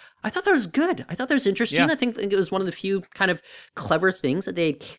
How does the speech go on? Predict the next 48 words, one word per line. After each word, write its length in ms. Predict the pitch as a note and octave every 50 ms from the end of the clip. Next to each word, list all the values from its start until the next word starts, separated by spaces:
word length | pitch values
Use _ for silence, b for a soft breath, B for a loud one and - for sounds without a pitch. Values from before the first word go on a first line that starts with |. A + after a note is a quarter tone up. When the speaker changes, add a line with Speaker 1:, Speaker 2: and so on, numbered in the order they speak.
| _
Speaker 1:
come 180 | - - D3 B2
up 180 | A2 - - -
with. 260 | E3 A3+ - - - _ _
And, 360 | - C3+ B2+ B2 B2+ B2 A#2+
um, 400 | - - A2+ G#2 G2+ G#2 G2+ - _ _ _ _ _ _ _ - - -
instead 260 | C3 - - F3 E3+
of 60 | D#3
just 260 | C#3 D#3+ C#3+ - - -
brute 220 | B2 C3+ E3 -
forcing 420 | - - - B2+ C3 - - D#3+
your 80 | D3 C3+
way 180 | A#2+ A2+ A2+ G#2+
out 120 | G#2 G2+
of 100 | G2 -
everything, 420 | G2 F#2 G2+ G#2 - A#2+ B2 F3 F#3+ B B B B B B B B _
they're 80 | G#3+ G#3+
like, 160 | G#3 G3 -
"Hey, 340 | - E4+ F4 C#4 - - - _ _ _ _
why 100 | - -
don't 80 | D4 E4+
we 100 | F4 E4
just 180 | C#4 D4 - -
repeat 320 | B3 - - - B3 B3
that 100 | - F#3 E3
exact 360 | D3 - - E3 F#3 - -
same 240 | - - E3+ E3 D#3+
thing 260 | - - D#3+ C#3 B2
at 80 | A2 -
the 160 | B2+ B2 -
end 160 | B2 B2+ C3
of 80 | C3 A#2+
this 200 | A#2 B2+ - -
episode 420 | G#2 - - G#2 - - G#2 G#2 G2+
with 180 | G#2+ G2 - -
Jack 500 | - - A#2+ G#2 G2+ G#2 - - - - _
and, 520 | - A2 G2+ G2 G2 G2 F#2+ F#2+ F#2+ F#2+ - - - - -
uh, 280 | G#2 G2+ F#2 F#2 F#2 - - - _
and, 320 | - A2 G#2+ G#2+ G#2 G2+ -
uh, 160 | G#2 G#2 G#2 G#2 _
Jean-Luc?" 640 | - - D3 C3 C3+ C3+ F#3 D4+ D4 - - - - - - _ _
And, 400 | B2+ C3 C3 B2+ B2+ B2+ B2+ B2+ B2 - -
you 100 | - D3+
know, 80 | B2+ A#2+
I'm 100 | D#3+ G3
just 160 | F#3+ G3 - G#3+
like, 140 | G3+ -
"Okay." 540 | - B3+ C4+ - - D3+ A#2+ C3 F#3 A#3+ B3 B B B B B B B -
Um, 200 | - F#3+ F#3+